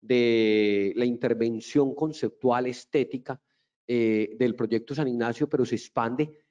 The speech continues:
paralelamente, porque cuando nosotros hablamos de unos anillos, unos ejes, no es que vamos a hacer aquí y luego allá, no, estamos haciendo, eh, en unos círculos concéntricos, en unos espacios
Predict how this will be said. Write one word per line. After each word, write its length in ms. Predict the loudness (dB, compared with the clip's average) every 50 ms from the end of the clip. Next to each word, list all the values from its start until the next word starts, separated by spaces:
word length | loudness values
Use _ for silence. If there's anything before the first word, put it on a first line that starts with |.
| _ _ _ _ _ _ _
paralelamente, 1000 | -2 0 0 2 2 2 2 2 2 2 2 0 0 -2 -6 -10 -16 -20 _ _ _ _ _ _ _ _ _
porque 260 | -6 -4 -4 -4 -2
cuando 280 | -2 0 0 2 0 0
nosotros 400 | 0 0 -2 -2 -2 -2 -2 0
hablamos 580 | 0 2 2 2 2 0 0 -2 -4 -6 -12 _ _ _ _ _ _
de 400 | 0 2 4 4 4 2 0 2
unos 680 | 2 4 4 4 4 2 2 0 -2 -10 -16 -20 -20 _ _
anillos, 580 | -2 0 2 2 2 0 -4 -6 -6 -8 -10 -2
unos 300 | 0 2 2 2 2 2
ejes, 360 | 2 0 0 0 -2 -6 -8 -14 -20 _ _ _
no 140 | 2 2 2
es 100 | 2 2
que 100 | 0 0
vamos 200 | 2 2 0 0
a 20 |
hacer 180 | 0 0 -2 -2
aquí 300 | -2 -4 -4 -4 -4 0
y 120 | 0 2 4
luego 280 | 4 4 4 4 2
allá, 320 | 2 2 0 -2 -2 -6 -12 _ _
no, 140 | -8 -6 -6
estamos 420 | -6 -8 -10 -10 -8 -8 -8 -8 -8
haciendo, 720 | -10 -6 -2 0 2 2 0 -2 -6 -8 -10 -14 -18 -18 _ _ _ _ _ _ _ _ _ _ _ _ _ _ _
eh, 520 | -2 0 0 2 2 2 2 2 0 0 0
en 140 | -2 0
unos 180 | 0 -2 -2 -2
círculos 460 | 0 -2 -2 -2 -2 -2 -4 -4 -2
concéntricos, 960 | -4 -4 -4 -4 -2 -2 -2 -2 -2 -2 -4 -4 -4 -4 -4 -6 -6 -6 -12 _ _ _ _ _ -4
en 120 | -2 0
unos 140 | 0 0 0
espacios 720 | -2 -2 -4 -6 -2 -2 -2 -2 -2 -6 -10 -10 -10 -14